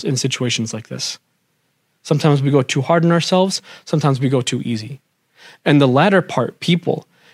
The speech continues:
people sometimes will simply not forgive the things that you've done. And they'll even use it against you. And I actually wanna call this out, by the way, the difference between people who call you out because they love you and people who call you out because they're ghawi, because they wanna use you.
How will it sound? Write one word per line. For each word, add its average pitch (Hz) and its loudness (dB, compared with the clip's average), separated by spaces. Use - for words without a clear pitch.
people 202 2
sometimes 160 2
will 139 0
simply 185 2
not 143 2
forgive 147 2
the 147 2
things 151 0
that 143 -4
you've 147 -4
done. 143 -2
And 147 4
they'll 185 4
even 175 4
use 151 2
it 160 0
against 151 0
you. - -10
And 143 2
I 151 4
actually 202 4
wanna 156 4
call 185 0
this 151 -2
out, 151 0
by 131 2
the 117 0
way, 107 -4
the 147 2
difference 175 0
between 156 0
people 170 0
who 143 0
call 175 0
you 156 4
out 170 2
because 139 0
they 135 2
love 160 2
you 131 0
and 156 -2
people 160 2
who 143 2
call 160 2
you 147 2
out 156 2
because 135 0
they're 113 2
ghawi, 127 0
because 135 0
they 139 4
wanna 131 4
use 120 0
you. 107 -8